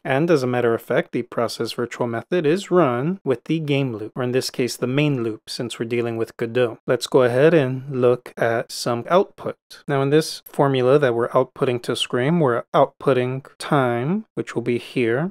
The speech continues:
and it's compounding. That means we keep adding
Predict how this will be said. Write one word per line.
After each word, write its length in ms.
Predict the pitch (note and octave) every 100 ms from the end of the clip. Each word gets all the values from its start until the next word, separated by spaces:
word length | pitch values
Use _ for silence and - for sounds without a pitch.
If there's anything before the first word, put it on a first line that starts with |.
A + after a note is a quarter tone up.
| -
and 220 | D3+ C3
it's 180 | C#3+ -
compounding. 840 | - C#3 B2 - G3 F3 A#2 A2
That 120 | B2
means 360 | C3 B2+ B2+ -
we 180 | C#3+ B2
keep 320 | - C#3+ - -
adding 500 | C3 B2 B2+ C#3+